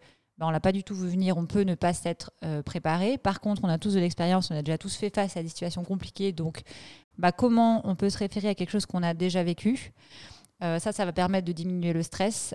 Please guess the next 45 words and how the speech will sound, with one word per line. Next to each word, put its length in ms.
euh, 640
d'être, 420
on 180
va 120
dire, 220
beaucoup 340
mieux, 240
euh, 180
dans 200
le 120
meeting, 440
dans 160
le 80
game, 320
dans 140
ce 80
qu'on 160
est 40
en 80
train 180
de 120
faire 420
et 100
de 100
passer 260
au 40
travers. 420
Euh, 840
petite 280
citation, « 760
Il 40
n'y 60
a 20
pas 140
de 60
forteresse 600
imprenable, 600
il 120
n'y 80
a 80
que 120
des 120
forteresses 460
mal 120
attaquées. » 640